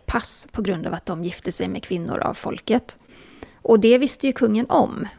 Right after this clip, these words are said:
Och det var en mycket infekterad fråga i familjen. Och Sigvard Bernadotte, han slogs ju länge om att få tillbaka sin prinstitel på äldre dagar. Så det var så här, när kungen var kung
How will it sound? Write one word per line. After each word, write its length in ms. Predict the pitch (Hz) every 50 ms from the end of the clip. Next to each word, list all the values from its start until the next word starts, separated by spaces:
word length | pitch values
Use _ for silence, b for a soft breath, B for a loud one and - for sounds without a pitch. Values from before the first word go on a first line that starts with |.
| _ _ -
Och 120 | - 214
det 120 | 208 226 226
var 80 | 240
en 160 | 254 254 262 277
mycket 440 | 285 262 - _ _ - - 311 -
infekterad 560 | 277 240 - 226 - - 208 190 214 165 -
fråga 420 | - - 254 226 196 185 185 254
i 60 | 285 277
familjen. 520 | - 269 247 214 - - - - - - B B B B B B B B B B B
Och 120 | 226 214
Sigvard 380 | - - 233 214 202 202 214 202 202
Bernadotte, 520 | 240 220 208 190 185 180 247 262 - -
han 180 | - 196 233 269
slogs 420 | - - 294 240 185 180 - -
ju 80 | 202 185
länge 720 | 196 208 240 269 285 269 240 240 220 196 190 220 277 330
om 180 | - 269 196 170
att 100 | 165 -
få 100 | - 175
tillbaka 440 | - - 180 185 160 151 - - 165
sin 200 | - - 156 156
prinstitel 840 | - - 190 165 160 160 156 156 - - - - - - - 180 -
på 220 | - - 175 - -
äldre 360 | - 175 160 160 - 269 269
dagar. 300 | 226 - - - - - - - _ b b b b b b b b b b b b b b b b b
Så 140 | - - 254
det 60 | 240
var 140 | 269 302 294
så 120 | 240 - 220
här, 120 | 156 -
när 120 | 202 240
kungen 340 | 247 - 294 285 277 285 277
var 80 | 277 285
kung 380 | - - 233 247 277 311 -